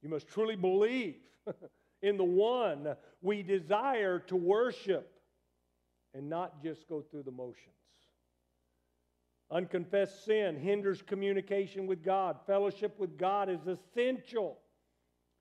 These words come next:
to worship, communication. And of course, having the wrong attitudes <laughs>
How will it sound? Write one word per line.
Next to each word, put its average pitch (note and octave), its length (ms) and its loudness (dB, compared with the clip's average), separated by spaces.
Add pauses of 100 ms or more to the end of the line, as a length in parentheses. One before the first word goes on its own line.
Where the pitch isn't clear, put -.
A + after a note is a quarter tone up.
to E3+ 80 -4
worship, G#3+ 680 0 (1160)
communication. G#3+ 880 -4
And - 1080 -20
of - 60 -20
course, D#3 220 -4
having D#3+ 340 -4
the D3 80 -4
wrong D3+ 360 -2
attitudes D3+ 760 -6
<laughs> - 60 -20